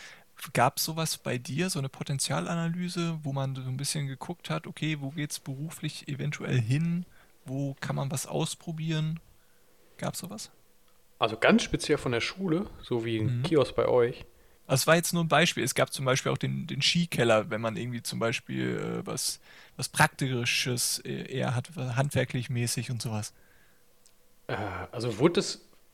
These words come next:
Speaker 2: so ausgestellt auch? Also es ist wirklich zur Orientierung da?
Speaker 1: Ja, ja.
Speaker 2: Also ja, gut. Also wir
Speaker 1: Einfach
Speaker 2: hatten natürlich
Speaker 1: ausprobieren.
Speaker 2: auch solche Dinge, irgendwie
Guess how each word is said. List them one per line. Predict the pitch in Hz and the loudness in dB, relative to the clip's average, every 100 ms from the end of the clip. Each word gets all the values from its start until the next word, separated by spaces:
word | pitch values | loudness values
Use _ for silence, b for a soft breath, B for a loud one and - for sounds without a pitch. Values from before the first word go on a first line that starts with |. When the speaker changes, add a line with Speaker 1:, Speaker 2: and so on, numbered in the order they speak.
| _ | _
Speaker 2:
so | - 120 156 - | 0 4 4 6
ausgestellt | 120 - - - - 220 233 | 4 4 2 0 4 4 4
auch? | - - | 2 0
Also | - 123 | 0 2
es | - 117 - | 2 0 -2
ist | 147 - - - _ - _ - - _ - - _ | -2 -2 -6 -12 _ -20 _ -20 -20 _ -20 -20 _
wirklich | 131 110 127 185 - | -4 -2 0 0 -2
zur | - 127 131 - | -2 2 2 2
Orientierung | 117 117 - 123 165 226 233 - - - - - | 2 2 0 0 0 0 -6 -16 -20 -20 -8 2
da? | 135 185 233 | 4 4 0
Speaker 1:
Ja, | 190 160 214 - 156 _ _ 180 | 0 0 -2 -10 -20 _ _ -8
ja. | 180 196 | -6 -6
Speaker 2:
Also | 123 120 | 0 4
ja, | 117 | 4
gut. | 113 110 - 123 | 2 -4 -4 0
Also | 117 123 | 4 6
wir | 120 | 6
Speaker 1:
Einfach | |
Speaker 2:
hatten | 170 156 | 6 6
natürlich | 131 127 123 120 | 6 4 2 4
Speaker 1:
ausprobieren. | |
Speaker 2:
auch | 120 147 | 4 4
solche | 127 123 113 | 2 2 4
Dinge, | 135 151 151 | 6 8 8
irgendwie | 113 110 110 | 4 0 -2